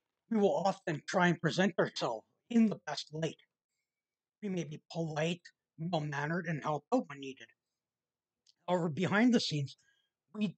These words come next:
don't always live up to the way we want people to see us. Consider as an example the teacher's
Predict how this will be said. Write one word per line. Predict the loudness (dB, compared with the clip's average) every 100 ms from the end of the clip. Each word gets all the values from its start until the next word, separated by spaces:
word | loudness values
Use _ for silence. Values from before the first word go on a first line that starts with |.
| _
don't | 0 0
always | 0 2 2 0
live | 0 2
up | 2 2
to | 0
the | 0
way | 0 0
we | 0 0
want | -2 -6
people | -12 -12 -8
to | -6
see | 0 4 4
us. | 0 -14 -18 _ _ _ _ _ _ _ _ _ _ _ _ _ _ _ -8
Consider | -6 -2 0 4 4
as | 4
an | 4
example | 2 0 0 0 -2 -2 -2 -8
the | -4 -2 -2 -6 _ _
teacher's | -4 -2 -4